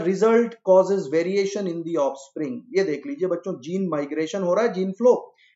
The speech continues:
ये देख लीजिए, ये अलग population है और ये अलग population है, इसमें brown वाले हैं, इसमें green वाले हैं। एक brown वाला आ गया जी इधर, अब क्या होगा?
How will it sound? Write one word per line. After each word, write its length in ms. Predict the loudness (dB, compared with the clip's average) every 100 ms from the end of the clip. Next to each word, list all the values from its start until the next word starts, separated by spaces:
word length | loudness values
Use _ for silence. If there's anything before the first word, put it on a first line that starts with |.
| 4
ये 100 | 8
देख 180 | 8 6
लीजिए, 240 | -2 -2
ये 180 | 2 4
अलग 340 | 6 6 6
population 580 | 4 4 8 8 6 4
है 320 | 4 4 0 _ _
और 160 | 0 4
ये 80 | 8
अलग 280 | 8 8 6
population 600 | 4 4 6 6 6 2
है, 140 | 2
इसमें 260 | 0 -2 0
brown 320 | 4 6 6
वाले 280 | 6 6 6
हैं, 180 | 4 2
इसमें 260 | 0 -4
green 300 | -2 0 4
वाले 280 | 6 6 6
हैं। 220 | 4 0 _ _ 0
एक 360 | 6 8 6 6
brown 420 | 6 8 8 6
वाला 240 | 8 8 6
आ 240 | 4 2
गया 220 | 2 0
जी 160 | 0 -4
इधर, 200 | -6 -10 _ _ _ _ _ _ _ _ _ _ 0
अब 100 | 0
क्या 200 | 4 6
होगा? 320 | 6 2 -4